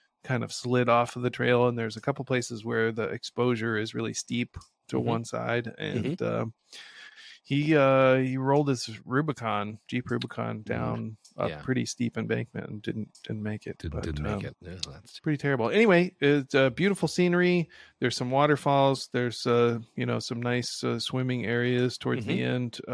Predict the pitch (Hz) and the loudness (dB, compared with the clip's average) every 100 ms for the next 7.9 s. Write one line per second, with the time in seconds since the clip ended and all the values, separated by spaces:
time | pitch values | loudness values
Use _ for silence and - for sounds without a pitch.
0 | 117 120 117 117 - 127 120 - 120 120 | -4 -2 -2 -4 -6 -6 -6 -4 -2 -2
1 | 120 - 123 120 117 - 120 - 127 123 | -4 -4 -2 0 -2 -2 -6 -4 -2 0
2 | 123 - - 147 127 165 - - 117 117 | -2 -6 -12 -6 -4 -6 -8 -8 -4 0
3 | 113 113 107 _ - 180 190 139 147 156 | 0 -2 -6 _ 0 2 2 2 0 2
4 | 135 127 147 131 - 123 - 135 139 131 | 2 4 4 0 -2 -4 -2 2 4 2
5 | 120 127 123 123 120 120 107 123 139 143 | 0 0 2 2 2 2 0 0 -2 -2
6 | 123 139 127 123 117 113 _ 131 127 117 | 0 2 2 2 0 -2 _ 0 0 2
7 | 127 120 - 135 156 196 165 160 160 | 2 2 2 4 4 2 6 8 8